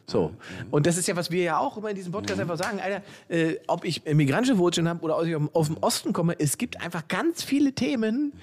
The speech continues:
Speaker 1: bei denen wir gemeinschaftlich im selben Boot sitzen und das nur, wenn wir erkennen,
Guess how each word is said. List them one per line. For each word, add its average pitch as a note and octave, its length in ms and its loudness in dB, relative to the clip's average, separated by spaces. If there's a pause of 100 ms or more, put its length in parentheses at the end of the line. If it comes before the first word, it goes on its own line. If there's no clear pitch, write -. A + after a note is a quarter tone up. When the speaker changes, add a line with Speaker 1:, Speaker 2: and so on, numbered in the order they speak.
(240)
Speaker 1:
bei D#3+ 120 4
denen G#3+ 300 4
wir G#3 200 2
gemeinschaftlich E3+ 960 2
im E3 100 0
selben D#3+ 300 2
Boot F#3 220 2
sitzen F3 360 -2
und D#3 320 0
das E3 220 0
nur, A3 340 2 (220)
wenn D3+ 140 2
wir D#3+ 180 4
erkennen, B3 640 0